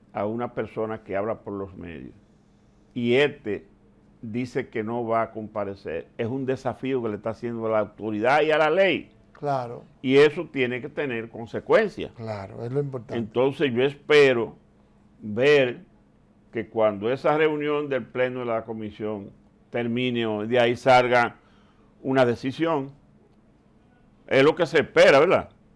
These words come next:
Speaker 2: Es lo que se espera.
Speaker 1: Porque
Speaker 2: Porque,
Speaker 1: ese,
Speaker 2: porque
Speaker 1: ese
Speaker 2: cuando te viene a ver es un, un show armado, eh, de ellos, de, lo, lo, de la propia comisión, para ellos coger view. En vez de hacer cumplir la ley, fácilmente ellos están haciéndole el show a él,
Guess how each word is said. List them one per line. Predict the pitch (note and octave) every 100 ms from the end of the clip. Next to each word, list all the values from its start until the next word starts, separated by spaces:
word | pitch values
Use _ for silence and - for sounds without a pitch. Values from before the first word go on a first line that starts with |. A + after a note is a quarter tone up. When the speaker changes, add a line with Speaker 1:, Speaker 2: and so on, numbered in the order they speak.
| _ _ _ -
Speaker 2:
Es | C3+
lo | C3+
que | B2
se | A2
espera. | G#2+ B2+
Speaker 1:
Porque | C3+
Speaker 2:
Porque, | E3 D#3+ C#3+
Speaker 1:
ese, | C#3+ E3 C#3+
Speaker 2:
porque |
Speaker 1:
ese | D#3 E3+ D3+
Speaker 2:
cuando | F3 E3+
te | F3+
viene | F#3+ G3+
a |
ver | F#3+ F#3+
es | F#3 E3
un, | F#3 F#3
un | E3+ C#3+
show | F3 E3 C#3+
armado, | C3+ C3+ B2 A#2 B2
eh, | C3
de | A#2+ C#3+ C#3
ellos, | A#2+ G#2+ G#2 _ _ _ _
de, | C3 B2
lo, | B2
lo, | B2+ B2+ A#2+ -
de | C#3
la | C3+
propia | B2+ D#3 E3
comisión, | E3 D#3+ C3+ C#3 A#2+ A#2 _ _ _
para | F3 E3+ D#3+
ellos | G3 F#3+
coger | E3+ D#3+
view. | C#3 A#2 G#2 _ _ _ _ _ _ _ _ _ _ _ _ _ _ _ _ _ -
En | D3 C#3
vez | D#3+
de | G3
hacer | E3 F3+ F3+
cumplir | E3+ D3 E3+
la | E3+
ley, | D#3+ C3 C3+ _ _ _ _ _ _ _ _ _
fácilmente | - C#3+ D3+ E3 F3 D#3 D#3+
ellos | E3
están | D3+ E3 E3 C#3+
haciéndole | D3 - D3+ G3 G3 F3+
el | C3+
show | - C#3 B2+ B2
a | A2
él, | B2+